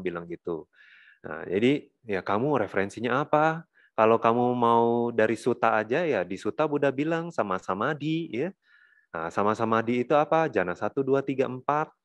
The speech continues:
ya. Nah, kalau kamu mau s-, percaya sutta aja, nggak percaya atha kata, katakanlah, gitu, ya. Nah, percaya Pali saja. Ya, Buddha bilang jana satu, dua, tiga, empat. Nah, tapi kalau mau percaya, ya, <clears throat> mau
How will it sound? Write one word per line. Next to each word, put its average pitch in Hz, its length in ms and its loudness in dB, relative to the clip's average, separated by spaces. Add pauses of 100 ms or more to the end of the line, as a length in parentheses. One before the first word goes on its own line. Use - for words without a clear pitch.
ya. 104 240 -10 (800)
Nah, 80 240 -6
kalau 104 240 4
kamu 131 240 2
mau 123 240 4
s-, - 160 -18 (160)
percaya 117 320 6
sutta 127 320 2
aja, 123 480 4
nggak 95 240 -2
percaya 110 400 2
atha 107 160 2
kata, 117 320 2
katakanlah, 101 720 0
gitu, 82 160 -8
ya. 101 240 2 (800)
Nah, 82 160 -8
percaya 104 480 0
Pali 107 320 4
saja. 92 400 -4
Ya, 87 80 0
Buddha 123 240 0
bilang 175 320 -2
jana 87 160 -2
satu, 87 240 -8
dua, 131 160 -2
tiga, 135 240 -4
empat. 151 320 -4 (920)
Nah, 110 400 2
tapi 127 240 4
kalau 117 560 6
mau 104 260 0
percaya, 127 800 2
ya, 120 260 2 (220)
<clears throat> - 640 -14
mau 107 320 2